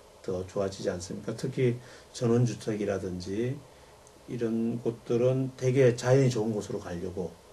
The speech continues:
하고 있고, 도시 내에서도요. 그렇기 때문에 비록 이제 서민들이 많은 곳에서도 자연을 이렇게 집어넣고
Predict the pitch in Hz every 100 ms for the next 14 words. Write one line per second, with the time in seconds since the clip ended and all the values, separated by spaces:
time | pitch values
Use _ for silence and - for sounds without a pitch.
0 | - - 107 98 92 - 131 123 113 92
1 | - 90 87 92 127 - - - - -
2 | - - 123 120 123 113 123 120 101 -
3 | - - - - - - 135 123 123 113
4 | - 131 131 117 104 90 98 117 101 92
5 | 85 - 95 90 107 120 - 101 98 92
6 | 98 95 90 107 95 90 90 - 127 135